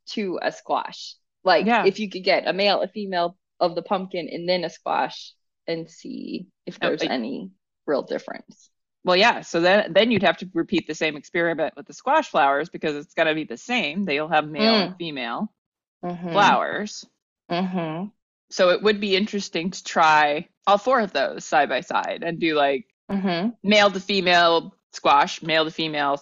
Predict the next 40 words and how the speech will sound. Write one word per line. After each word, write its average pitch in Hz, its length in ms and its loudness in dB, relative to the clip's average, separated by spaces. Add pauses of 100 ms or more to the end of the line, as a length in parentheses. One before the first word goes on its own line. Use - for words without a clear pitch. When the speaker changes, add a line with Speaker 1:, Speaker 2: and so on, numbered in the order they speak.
(100)
Speaker 2:
pumpkin, 170 600 -2
and 147 160 -2
then 151 140 -8
do 147 160 -10
male 160 480 2
squash 147 520 0
to - 80 -12
male 143 360 -4
pumpkin, 160 760 -4 (200)
female 160 460 2
Speaker 1:
Mm-hmm. 196 100 -2
Speaker 2:
pumpkin 147 400 0
to 139 100 -4
female 131 440 -4
squash - 640 -8
tasting. - 540 -12 (100)
Speaker 1:
Mm-hmm. 175 480 0 (380)
Speaker 2:
Would 175 120 -2
be 165 160 2
interesting. - 640 -8
Speaker 1:
<laughs> - 80 -18 (840)
Would 240 160 6
be 285 120 4
Speaker 2:
<laughs> - 0 -
Someone 277 100 6
Speaker 1:
interesting 262 300 4
to 233 60 0
Speaker 2:
is 262 120 0
Speaker 1:
someone. 175 560 2
Yeah. 262 220 4 (300)
Speaker 2:
<laughs> - 280 -4
sort 247 240 4
of 202 80 4
insane. 185 480 0
It 240 100 2
would 302 120 0
be 285 120 -4
interesting 262 440 -8
to 262 100 0
me. 440 220 2